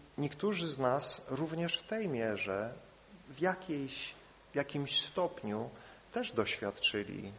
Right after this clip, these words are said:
e, ze względu na Chrystusa przykrości, odrzucenia od najbliższych, e, zerwania więzów z jakimiś przyjaciółmi, ludźmi.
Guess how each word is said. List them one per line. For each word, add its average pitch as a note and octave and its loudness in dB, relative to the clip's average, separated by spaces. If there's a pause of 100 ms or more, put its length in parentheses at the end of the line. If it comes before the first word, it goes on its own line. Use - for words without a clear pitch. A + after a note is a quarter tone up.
(280)
e, G#2 -4
ze A2+ 4
względu A#2 0
na B2+ 2
Chrystusa - -4 (1200)
przykrości, A2 0 (520)
odrzucenia A#2 -2
od G#2 -4
najbliższych, A2 -4 (760)
e, G2 -8
zerwania A2 2
więzów B2+ 0
z - -2
jakimiś G#2+ -6
przyjaciółmi, A2+ 0
ludźmi. A2 -4